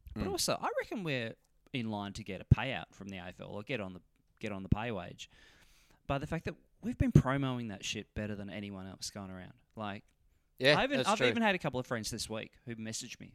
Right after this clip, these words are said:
Speaker 1: and they were at the airport and they were like, sent a picture of their glass of wine and they were like, "I'm at the A F L kitchen and bar." Like, that's o-, that's us.
Speaker 2: Yeah, and they, they weren't even flying.
Speaker 1: Yeah, no, they just went, they just, <laughs> they just went for a
Speaker 2: People, yeah,
Speaker 1: quick
Speaker 2: mate.
Speaker 1: drink,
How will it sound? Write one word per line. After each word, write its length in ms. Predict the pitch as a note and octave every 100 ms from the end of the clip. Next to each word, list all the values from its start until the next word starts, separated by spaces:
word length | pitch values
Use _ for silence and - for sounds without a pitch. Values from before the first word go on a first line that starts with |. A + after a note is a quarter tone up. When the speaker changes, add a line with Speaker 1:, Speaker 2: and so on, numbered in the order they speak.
| -
Speaker 1:
and 120 | A#2
they 40 | G#2+
were 80 |
at 40 | G#2+
the 160 | G#2+
airport 400 | G#2 G#2+ - G#2+ -
and 140 | - G#2+
they 60 |
were 60 | G#2
like, 260 | G2+ G2 - _ _ _ _ -
sent 220 | - G#2
a 60 | -
picture 320 | A#2 - G#2+
of 100 | F#2+
their 160 | G2+ F#2+ - - -
glass 280 | G2 F#2 -
of 80 |
wine 300 | G2+ F#2+ F#2 F#2+ - _
and 80 | A2
they 60 | G2
were 80 |
like, 240 | G2+ F#2 - _
"I'm 140 | G2+
at 120 | G#2 -
the 100 | F#2+
A 60 |
F 120 | F#2 G2+
L 60 |
kitchen 280 | G2 F#2+ -
and 60 | F#2+
bar." 200 | F#2 F2+
Like, 180 | B2+ C3 -
that's 200 | C4 -
o-, 100 | B2 -
that's 200 | - -
us. 380 | - C3+ - - - _ _ _ _ - -
Speaker 2:
Yeah, 180 | C3+ -
and 260 | - C#3 B2+
they, 220 | - D3 D3+
they 140 | D3+
weren't 180 | D3 B2+
even 140 | G#2+
flying. 340 | F#2+ A2+ C3+ E2+ _ - - _ _ _ -
Speaker 1:
Yeah, 200 | G3 C3+
no, 140 | F#3 C#3+
they 60 | D#3
just 180 | E3 -
went, 180 | E3+ - -
they 120 | F3+
just, 160 | G3 -
<laughs> 80 | -
they 100 | A#3 - A3 G3 A3+ G#3+
just 220 | A3+ G#3+ C#3
went 180 | E3+ D3
for 80 |
a 20 | B2+
Speaker 2:
People, 140 | D3
yeah, 60 | G#2+
Speaker 1:
quick 20 |
Speaker 2:
mate. 80 | B2+
Speaker 1:
drink, 240 | F#3 -